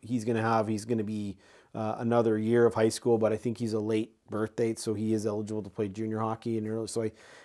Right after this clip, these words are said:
I could see him making that, you know, jump. I would really hope for, uh, Jaden Luck at Minot High is another kid I would really love to see, uh,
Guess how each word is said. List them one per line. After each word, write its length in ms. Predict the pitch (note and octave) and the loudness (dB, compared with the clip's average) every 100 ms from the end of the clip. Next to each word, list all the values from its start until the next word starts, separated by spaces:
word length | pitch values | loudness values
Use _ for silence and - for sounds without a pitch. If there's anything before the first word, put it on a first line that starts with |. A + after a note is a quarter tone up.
| - | -10
I 40 | |
could 280 | B2+ - C3+ | 0 4 6
see 300 | - D3 B2+ | 4 4 6
him 160 | B2+ B2+ | 8 6
making 340 | B2 A#2+ B2+ | 4 6 4
that, 300 | A#2+ A#2 - | 4 2 0
you 60 | A#2+ | 2
know, 140 | A#2 | 2
jump. 280 | G#2+ A2+ A2 | 2 2 4
I 60 | B2+ | 4
would 100 | B2 | 6
really 300 | B2+ C3 B2+ | 10 10 10
hope 400 | A2 A2 G#2+ - | 8 6 4 2
for, 360 | A2+ G#2+ G#2+ G#2+ | 4 4 2 2
uh, 220 | G2+ G2+ - - _ - | 0 -2 -8 -20 _ 2
Jaden 300 | A#2+ A2+ G#2+ | 4 4 2
Luck 300 | G#2 G#2+ B2 | 2 2 -2
at 60 | |
Minot 280 | G#2+ G#2+ G2+ | -6 -8 -8
High 220 | F#2+ G#2+ | -4 -4
is 100 | G#2 | -4
another 240 | G#2+ G#2+ G#2 | -4 -6 -4
kid 240 | - A2 | -2 -2
I 60 | G#2+ | -2
would 120 | G#2+ | -4
really 380 | A2 A2 A2 A2 | 0 2 4 2
love 240 | G#2+ G#2 | 2 -2
to 80 | G#2+ | -4
see, 480 | - A2+ A2 A2 A2 | -4 -2 0 2 2
uh, 240 | G#2+ G#2 | 4 2